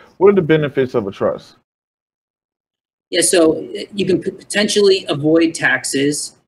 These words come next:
Speaker 2: um, you know, gifting so much money away every year. So from a, there is a benefit from a tax perspective, but then from a, uh, from, so also it's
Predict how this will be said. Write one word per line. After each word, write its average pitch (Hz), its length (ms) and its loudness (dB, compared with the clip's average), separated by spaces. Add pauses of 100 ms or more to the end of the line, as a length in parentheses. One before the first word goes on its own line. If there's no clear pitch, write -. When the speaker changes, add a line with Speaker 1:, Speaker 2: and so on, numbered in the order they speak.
(120)
Speaker 2:
um, 123 240 -6
you 123 80 -4
know, 123 140 -2
gifting 147 480 0
so 143 260 -2
much 147 260 0
money 139 300 2
away 131 320 -2
every 135 300 -2
year. 123 440 -4 (120)
So 131 240 -6
from 139 200 -6
a, 151 100 -4 (220)
there 160 180 0
is 170 220 0
a 165 60 2
benefit 156 380 -2
from 160 120 0
a 156 40 2
tax 135 320 -4
perspective, 143 640 -6 (380)
but 147 120 -12
then 160 280 0
from 160 200 0
a, 156 180 -4 (240)
uh, - 100 -20 (120)
from, 160 460 0 (800)
so - 200 -8 (140)
also 156 720 0
it's - 380 -8